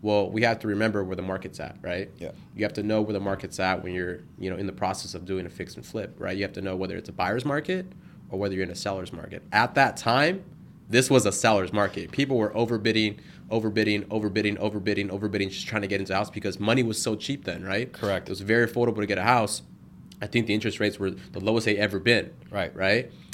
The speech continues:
Speaker 1: And so that's where you have to figure out, "Hey, this is where the market's at right now. This is our exit strategy." You know what I mean? So
Speaker 2: But
Speaker 1: seven nine nine to nine oh five.
Speaker 2: Yeah, and
Speaker 1: Continue.
Speaker 2: so to, just to add to that, you know, when you underwrite a deal, when you, you mentioned it earlier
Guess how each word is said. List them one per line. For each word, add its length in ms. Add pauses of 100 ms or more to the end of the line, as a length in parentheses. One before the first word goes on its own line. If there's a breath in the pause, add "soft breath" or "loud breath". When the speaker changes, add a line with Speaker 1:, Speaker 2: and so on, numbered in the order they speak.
(120)
Speaker 1:
And 80
so 520
that's 240
where 80
you 40
have 140
to 80
figure 300
out, 320
"Hey, 320 (260 loud breath)
this 160
is 80
where 160
the 80
market's 340
at 200
right 140
now. 360
This 120
is 100
our 100
exit 280
strategy." 520 (220)
You 80
know 60
what 40
I 60
mean? 180
So 280
Speaker 2:
But 80 (280 loud breath)
Speaker 1:
seven 300
nine 180
nine 380 (100)
to 100
nine 200
oh 80
five. 260
Speaker 2:
Yeah, 240 (100)
and 160
Speaker 1:
Continue. 380
Speaker 2:
so 60 (140)
to, 80
just 240
to 120
add 160
to 120
that, 440
you 60
know, 260 (220)
when 180
you 180
underwrite 360
a 60
deal, 260
when 100
you, 220 (240)
you 160
mentioned 340
it 20
earlier 320